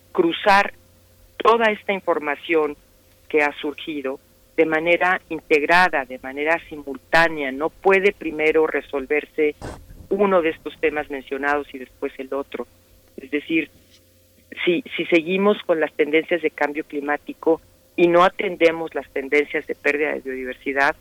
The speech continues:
no vamos a resolverlo. Pero si no resolvemos estas dos cosas o la contaminación, tampoco vamos a erradicar la pobreza. Entonces no es una cuestión de que primero una cosa y después la otra.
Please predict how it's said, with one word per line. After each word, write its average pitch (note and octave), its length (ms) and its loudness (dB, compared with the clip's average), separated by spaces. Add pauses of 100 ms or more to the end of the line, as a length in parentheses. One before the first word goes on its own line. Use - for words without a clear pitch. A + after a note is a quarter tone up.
(380)
no D#3+ 120 4
vamos E3+ 260 4
a D3 40 -6
resolverlo. C3+ 720 -4 (460)
Pero D#3+ 220 2
si F3+ 120 -2
no F#3+ 240 8
resolvemos F3+ 800 0 (400)
estas - 440 -6
dos D#3+ 160 -4
cosas D#3 520 0
o C#3+ 80 -6
la C#3 140 -4
contaminación, C#3+ 920 -6 (320)
tampoco F3+ 420 2
vamos F3+ 200 -2
a D#3 40 -4
erradicar C#3+ 440 -4
la C#3+ 80 -2
pobreza. C3+ 560 -8 (360)
Entonces A#3 240 0
no B3 120 8
es B3 100 -2
una A#3 200 0
cuestión F#3 420 -4
de F3+ 100 0
que - 140 -4
primero E3 420 -2
una D#3+ 220 -4
cosa D3+ 280 -4
y C#3 40 -6
después C#3+ 360 -8
la C#3+ 140 -6
otra. C3+ 300 -8